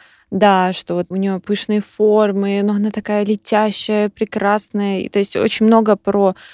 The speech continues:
сексуальным подтекстом. Такие есть, э, всякие на картинах пасхалки, что вот этот вот котик здесь, он вот значит,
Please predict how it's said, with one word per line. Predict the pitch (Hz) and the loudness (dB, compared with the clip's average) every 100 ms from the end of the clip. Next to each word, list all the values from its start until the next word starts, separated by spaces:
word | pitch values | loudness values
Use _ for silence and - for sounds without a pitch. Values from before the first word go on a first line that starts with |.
| _ | _
сексуальным | - 196 - 214 196 | -8 -2 2 4 4
подтекстом. | 196 175 - 294 349 - 254 226 | 0 -2 2 2 2 -2 -2 0
Такие | 190 196 208 202 185 | -4 -4 -2 0 0
есть, | 180 - - | -2 -6 -6
э, | 180 175 170 190 | -4 -4 -4 -6
всякие | - - - - 180 - - _ - | -8 -8 -8 -8 -8 -10 -20 _ -10
на | 190 | -8
картинах | 190 - 208 196 175 - - | -8 -4 0 0 -2 -10 -6
пасхалки, | 214 - 208 190 196 - 170 190 214 | -4 0 2 2 2 -6 -10 -10 -12
что | - 180 170 | -4 -2 0
вот | 165 - | 0 -2
этот | 175 180 - | -2 -4 -4
вот | 180 | -8
котик | - 269 311 226 | 0 2 2 -2
здесь, | 190 - 190 - | -2 0 0 0
он | 185 226 | -2 0
вот | 190 190 | -2 -4
значит, | 180 175 202 - 180 | -6 -2 -2 -4 -10